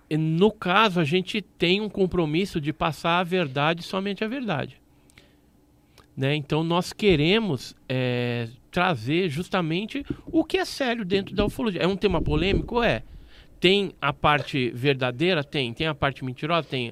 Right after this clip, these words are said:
A, a mentirosa a gente abomina. Então, a gente coloca os pingos nos is. E isso faz com que a gente tome pedrada. Qual a árvore que dá um fruto bom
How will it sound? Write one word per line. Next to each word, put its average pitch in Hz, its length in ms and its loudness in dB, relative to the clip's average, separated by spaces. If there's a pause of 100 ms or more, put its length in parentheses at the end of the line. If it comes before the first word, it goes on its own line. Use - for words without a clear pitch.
(120)
A, 131 240 -2
a 135 100 0
mentirosa 147 540 -2
a 170 40 -2
gente 185 420 -6 (440)
abomina. 165 720 4 (520)
Então, 156 640 -2
a 190 140 0
gente 185 420 -2 (160)
coloca 196 480 2
os - 140 -8
pingos 190 440 -4
nos 233 240 -6
is. 170 240 -2 (240)
E 175 220 0
isso 226 200 -4
faz 180 420 -2
com 214 160 -8
que - 120 -6
a 185 60 2
gente 180 360 -4
tome 180 360 -2
pedrada. 160 580 -2 (280)
Qual 269 300 2
a 240 80 2
árvore 160 680 6 (420)
que 170 140 -2
dá 160 160 2
um 180 140 0
fruto 160 480 0
bom 156 400 2